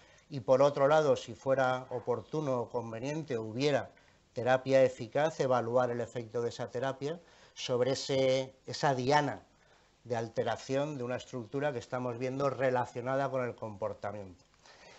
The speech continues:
En la esquizofrenia, además, hemos hecho, y este es un estudio mucho más reciente, estudios con primeros episodios psicóticos en pacientes con alucinaciones auditivas,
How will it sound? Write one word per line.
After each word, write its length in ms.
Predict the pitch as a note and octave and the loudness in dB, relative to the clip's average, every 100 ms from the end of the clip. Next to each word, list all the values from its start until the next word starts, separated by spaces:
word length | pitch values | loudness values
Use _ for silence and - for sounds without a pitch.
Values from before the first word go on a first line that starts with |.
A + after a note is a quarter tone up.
| - - | -16 -6
En 140 | C#3+ | 0
la 60 | D3 | 0
esquizofrenia, 760 | - D3+ D3+ C3 D#3+ E3+ F3 | 0 -2 -2 2 4 6 8
además, 400 | E3 E3 F3+ - | 6 4 2 2
hemos 260 | E3 D#3 E3+ | 2 2 0
hecho, 460 | E3+ D#3+ C3 F#2+ - | 0 2 2 0 -8
y 80 | |
este 160 | A#2+ D3+ | -6 -4
es 120 | C3 | -4
un 100 | C#3 | -2
estudio 400 | B2 - D#3+ C#3 | -2 -2 0 2
mucho 260 | C3+ D3 D3+ | 0 0 2
más 180 | D3 C3+ | 2 4
reciente, 720 | A#2 - D#3+ F3 D3 D3 F3+ - - - _ - | 2 2 0 0 0 -4 -4 -12 -20 -20 _ -12
estudios 640 | A#2+ - D#3+ E3+ D#3 B2+ | -12 -6 -2 2 2 2
con 320 | - B2+ B2+ A#2+ | -2 -4 -4 -4
primeros 500 | A#2 C3 D3 C#3+ D3+ | -6 -2 0 0 -2
episodios 680 | C#3 B2+ - C#3+ C#3 B2 | -4 -6 -2 0 0 0
psicóticos 800 | - G#2+ F3 E3+ D3+ D#3 D#3+ D#3+ | -4 0 2 2 0 0 0 0
en 140 | C3 A2+ | -4 -6
pacientes 600 | A2 - C#3+ C#3 - - | -6 -4 -4 -2 -4 -4
con 220 | - C3 | -4 -2
alucinaciones 840 | A#2+ A2 - A2 G2+ - D3 C3+ D3+ | -2 -6 -10 -12 -10 -6 -4 -2 -2
auditivas, 760 | C#3 C#3 C#3 D#3 D#3 F3 - | -2 -2 0 4 4 4 -2